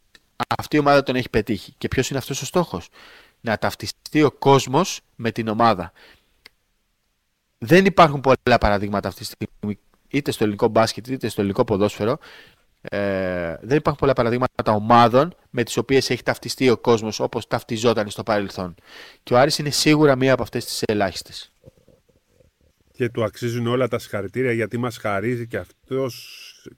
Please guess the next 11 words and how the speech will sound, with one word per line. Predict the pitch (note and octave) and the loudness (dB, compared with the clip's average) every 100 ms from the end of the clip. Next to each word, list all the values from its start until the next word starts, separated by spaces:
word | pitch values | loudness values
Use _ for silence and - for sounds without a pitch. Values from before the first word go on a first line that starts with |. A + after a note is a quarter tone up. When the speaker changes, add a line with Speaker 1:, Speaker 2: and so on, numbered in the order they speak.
| _ | _
Speaker 2:
κάτι | - C3 C3 A#2 | -2 -2 0 0
ωραίο | A2 G#2 E2 D#2+ _ _ _ _ | 0 0 -2 -8 _ _ _ _
και | - | -12
το, | A#2 G#2+ A2 | -6 -4 -4
το | G#2 G#2+ | -6 -8
προσφέρει. | G#2 - A2 E2+ - _ - _ - | -8 -6 -6 -6 -14 _ -20 _ 6
Speaker 1:
Α! | G3 C3+ - _ _ _ _ _ - | 6 6 -2 _ _ _ _ _ -6
Speaker 2:
Έλα. | B2+ - _ _ _ | -4 -4 _ _ _
Speaker 1:
Παρένθεση, | D3 D3+ F3+ - - G#2+ - F2 _ | 6 8 8 4 -2 -2 -2 -8 _
Speaker 2:
Ναι. | B2 | 2
Speaker 1:
παρένθεση. | B2+ C3+ C3+ G#2 - | 6 6 4 -2 -8